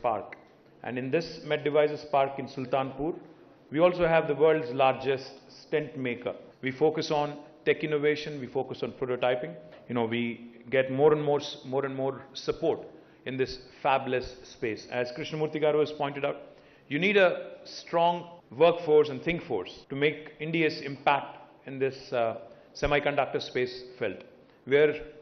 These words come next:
in very early stages now. You know, compared to the U S or compare, uh, compared to Taiwan or compared to other semiconductor ecosystems,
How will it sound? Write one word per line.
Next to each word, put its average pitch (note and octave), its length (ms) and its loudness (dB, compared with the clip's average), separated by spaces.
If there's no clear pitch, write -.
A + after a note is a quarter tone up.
in D3 100 -12
very F#3 240 2
early F#3 220 2
stages D3 360 -6
now. F2 220 -10
You A#2+ 80 -8
know, A#2+ 40 -6
compared D3 360 2
to D#3+ 60 -2
the C#3 100 -4
U D3 260 4
S C#3+ 240 4
or C3 40 -2
compare, C#3 460 0
uh, B2+ 60 -12
compared C3+ 340 -2
to B2+ 60 -6
Taiwan C3+ 640 -2
or - 60 -18
compared C3+ 300 0
to C#3 80 0
other B2+ 280 4
semiconductor C3+ 540 0
ecosystems, B2+ 760 -8